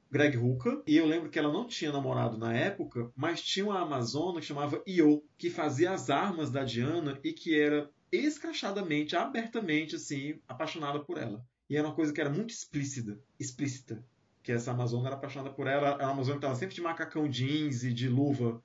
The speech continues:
porque ela é quem fazia os armamentos pra Mulher Maravilha. Então a gente tem mais um, mais um caso, né, de, de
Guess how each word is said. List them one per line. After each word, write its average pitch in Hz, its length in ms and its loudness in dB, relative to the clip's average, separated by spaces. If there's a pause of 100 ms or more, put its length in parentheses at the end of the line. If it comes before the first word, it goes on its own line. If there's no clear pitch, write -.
(120)
porque 120 200 -6
ela 143 160 4
é 151 40 2
quem 160 100 -4
fazia 151 380 2
os 143 100 0
armamentos 143 460 -2
pra 147 100 -4
Mulher 135 180 -4
Maravilha. 131 560 -4 (240)
Então 135 280 -6
a 135 40 -2
gente 131 200 -4
tem 131 180 -2
mais 160 300 -2
um, 190 80 -8 (180)
mais 175 240 -2
um 208 140 -6
caso, 190 580 -2
né, 165 300 -2
de, 156 200 -4
de 135 440 -2